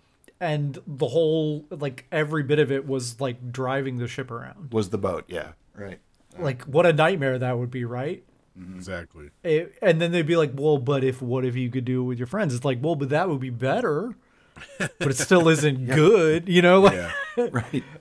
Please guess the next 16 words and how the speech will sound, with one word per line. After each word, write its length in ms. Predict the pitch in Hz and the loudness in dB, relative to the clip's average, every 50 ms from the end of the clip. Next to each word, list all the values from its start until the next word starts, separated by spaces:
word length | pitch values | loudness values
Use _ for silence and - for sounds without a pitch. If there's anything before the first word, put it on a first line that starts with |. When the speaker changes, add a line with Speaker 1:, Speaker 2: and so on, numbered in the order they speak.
| - - - _ - | -20 -20 -20 _ -10
Speaker 2:
Now 280 | 110 117 127 139 160 170 | -2 0 2 4 4 4
it's 140 | 160 - - | 2 0 0
fun 200 | - 170 156 151 | 2 2 2 2
because 240 | 151 131 143 131 | 0 -2 -2 -2
I'm 100 | 139 131 | -2 -2
hanging 260 | 107 110 117 113 110 110 | -2 -2 -4 -2 -2 -4
out 100 | 104 78 | -4 -4
with 80 | 90 95 | -4 -4
my 120 | 90 87 | -6 -8
friends, 460 | - - 147 143 120 98 95 90 85 | -8 -6 -4 -4 -2 -4 -4 -8 -8
not 160 | 95 101 90 | -6 -8 -8
because 240 | - 92 - 101 95 92 | -8 -10 -10 -8 -8 -8
it's 100 | 80 - | -10 -14
a 40 | 78 | -18
fun 220 | - - 78 69 73 | -16 -16 -16 -14 -14
game, 280 | 78 73 62 - _ | -14 -16 -16 -16 _